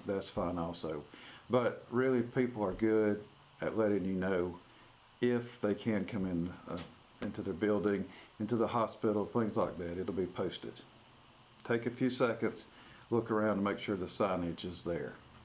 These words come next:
I think people who don't know or don't, uh, work with them or even try to learn them, that's where we have our biggest problems. That, so all the gun, and also,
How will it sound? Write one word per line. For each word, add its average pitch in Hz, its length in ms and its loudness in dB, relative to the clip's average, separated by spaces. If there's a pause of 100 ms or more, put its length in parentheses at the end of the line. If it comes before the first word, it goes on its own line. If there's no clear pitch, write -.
(1300)
I 165 80 6
think 180 300 -2
people 170 360 4
who 143 200 4
don't 120 400 2
know 107 380 4
or 98 280 4
don't, 107 400 2 (400)
uh, 95 80 -4
work 117 400 2
with 123 240 4
them 117 220 6
or 95 120 4
even 113 280 4
try 123 400 0 (200)
to 113 180 2
learn 117 280 2
them, 98 180 -4 (300)
that's 123 240 0
where 131 140 2
we 113 100 2
have 113 160 0
our 101 200 2 (120)
biggest 104 300 2
problems. 85 480 0 (160)
That, 92 160 -2 (120)
so 101 300 0 (300)
all 107 160 2
the 98 80 0
gun, 90 240 -4 (320)
and 135 120 2
also, 123 420 0